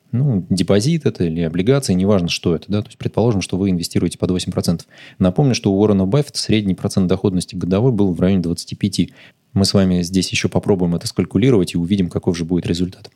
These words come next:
А, ну и, в общем, давайте смотреть. То есть сто тысяч инвестируем под восемь процентов, это восемь тысяч в год.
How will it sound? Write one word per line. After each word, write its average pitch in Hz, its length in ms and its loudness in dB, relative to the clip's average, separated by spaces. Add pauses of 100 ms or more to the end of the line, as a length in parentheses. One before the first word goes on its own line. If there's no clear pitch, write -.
(300)
А, 101 240 4
ну 131 140 4
и, - 20 4
в 123 40 4
общем, 120 220 2
давайте 110 260 2
смотреть. 104 360 0
То - 80 -6
есть - 160 -10
сто 135 180 0
тысяч 160 340 0
инвестируем 98 480 2
под 95 140 0
восемь 101 200 -2
процентов, 147 380 0
это 101 140 0
восемь 98 240 2
тысяч - 320 -4
в 87 100 -6
год. 139 280 2